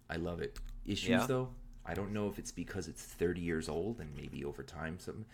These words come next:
Speaker 1: The only thing that you can fit into here is the cartridges. The converter that it comes with that says Levenger on it,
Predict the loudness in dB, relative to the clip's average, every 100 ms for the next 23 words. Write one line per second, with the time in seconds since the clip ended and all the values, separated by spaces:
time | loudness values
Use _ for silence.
0 | -16 -18 -12 -2 2 2 2 0 0 -2
1 | -4 -4 0 2 0 -2 0 0 0 -2
2 | -4 0 0 0 0 0 -2 -8 -14 -6
3 | -2 -2 0 -2 2 2 4 2 2 0
4 | -2 -2 -4 -4 -6 -2 0 0 0 0
5 | 0 0 0 0 0 -2